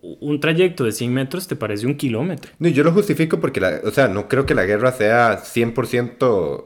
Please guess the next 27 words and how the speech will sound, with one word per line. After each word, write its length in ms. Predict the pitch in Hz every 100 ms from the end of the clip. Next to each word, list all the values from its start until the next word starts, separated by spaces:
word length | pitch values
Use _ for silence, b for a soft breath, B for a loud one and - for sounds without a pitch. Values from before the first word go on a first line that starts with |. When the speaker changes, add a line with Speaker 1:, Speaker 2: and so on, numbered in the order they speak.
| -
Speaker 1:
Combate. 300 | - 113 113
Speaker 3:
explosión, 400 | 101 139 135 87
¿verdad? 400 | 80 85 104 131
Speaker 1:
Ujú. 100 | -
Speaker 2:
Claro. 320 | 135 127 110 -
Speaker 3:
Son 160 | 107
momentos, 380 | 113 120 135 135
entonces 260 | - 92 90
yo 80 | 110
entiendo 320 | 113 120 120
la 60 |
justificación. 600 | 87 82 80 85 - 110 113
Speaker 1:
Ajá. 60 | B B B - _ _
Y 140 | - 123
la 80 | 127
guerra 320 | 131 127 117
es 180 | 135 -
mayoritariamente 960 | 101 101 170 113 127 127 147 147 160
un 120 | - 107
momento 300 | 101 107 107
de 60 |
tensión. 500 | 92 80 - 110 104 - -
Y 80 | 98
en 60 |
esos 260 | 98 104 117
puntos 320 | - 131 131
muertos, 400 | 131 131 147 135